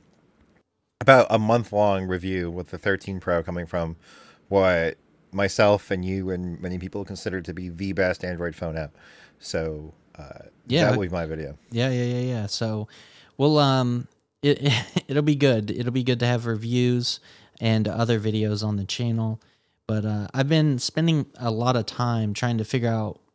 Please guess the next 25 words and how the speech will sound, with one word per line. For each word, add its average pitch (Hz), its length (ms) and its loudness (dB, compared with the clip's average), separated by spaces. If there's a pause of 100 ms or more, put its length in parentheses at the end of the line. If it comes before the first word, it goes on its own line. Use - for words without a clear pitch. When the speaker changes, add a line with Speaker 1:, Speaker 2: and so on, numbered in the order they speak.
(100)
Speaker 2:
how 131 180 0
I 131 100 4
feel 120 320 -2
about 120 220 -2
this 123 140 -8
machine, 127 500 -2
because 113 540 -2 (300)
depending 147 400 2
on 151 80 2
who 135 160 2
you 143 240 0
are, 123 320 0
it 117 180 -2
may 117 260 2
or 123 60 0
may 117 180 0
not 113 200 -2
be 110 100 -2
for 104 160 -8
you. 117 300 0 (320)
I 139 160 2
know 196 240 6
it's 143 120 2
for 120 160 -2
me, 104 300 -2